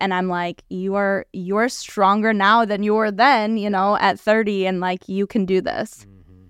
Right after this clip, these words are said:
Speaker 2: That's
Speaker 1: So I think
Speaker 2: awesome.
Speaker 1: everyone needs to find those moments of, like, where, where did you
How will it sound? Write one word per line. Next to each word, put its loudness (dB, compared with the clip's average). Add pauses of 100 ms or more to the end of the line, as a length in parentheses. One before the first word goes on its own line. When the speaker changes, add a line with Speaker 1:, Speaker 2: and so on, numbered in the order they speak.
(260)
Speaker 2:
That's -14
Speaker 1:
So 6
I 2
think 0
Speaker 2:
awesome. -14
Speaker 1:
everyone 2
needs -4
to -6
find -2 (320)
those 4
moments 0
of, 2 (160)
like, 0 (140)
where, 2
where 0
did 0
you 0